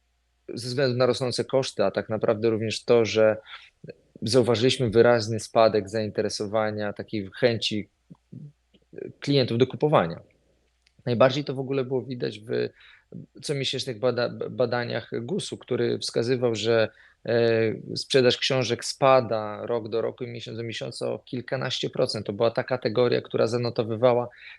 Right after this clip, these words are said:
największe spadki sprzedaży. E, p-, to świadczy o tym, że po prostu Polacy w sytuacji, w której muszą wybierać między tym, na czym wydadzą swoje pieniądze, po prostu zakupy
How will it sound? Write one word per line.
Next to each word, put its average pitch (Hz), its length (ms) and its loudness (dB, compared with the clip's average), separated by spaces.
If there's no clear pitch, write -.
największe 127 520 2
spadki - 400 -4
sprzedaży. 104 680 0
E, 110 160 0
p-, - 240 -14
to 135 100 -6
świadczy 123 340 0
o 120 60 0
tym, 120 140 -8
że 113 100 -6
po 113 140 -4
prostu 117 320 -4
Polacy 110 760 0
w - 60 -18
sytuacji, 113 500 0
w - 60 -20
której 117 180 -4
muszą 110 380 -6
wybierać 107 640 4
między 104 640 -2
tym, 127 160 2
na 113 120 2
czym 110 160 -4
wydadzą 107 380 2
swoje 110 280 0
pieniądze, 113 360 -2
po 113 140 -6
prostu 110 600 0
zakupy 107 680 0